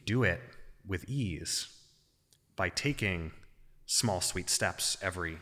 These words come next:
every piece of the way, by not needing to run headlong into it, 'cause that's actually how we end up struggling and hurting ourselves,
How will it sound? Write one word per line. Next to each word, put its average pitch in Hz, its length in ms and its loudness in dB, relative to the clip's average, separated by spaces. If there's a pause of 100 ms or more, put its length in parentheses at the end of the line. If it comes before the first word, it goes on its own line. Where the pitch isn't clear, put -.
(160)
every 90 200 -2
piece - 260 -6
of 82 80 -10
the 92 40 -6
way, 87 160 -2
by 92 140 -2
not 95 240 0
needing 101 360 0
to - 160 0
run 87 440 2 (380)
headlong 90 420 2
into 82 260 -2
it, 76 80 -12
'cause 95 120 -8
that's 98 220 -2
actually 87 280 -4
how 90 100 -2
we 80 140 -2
end 80 180 -4
up 73 240 -6 (600)
struggling 110 520 0 (180)
and 85 360 -4
hurting 139 320 2
ourselves, 78 400 -4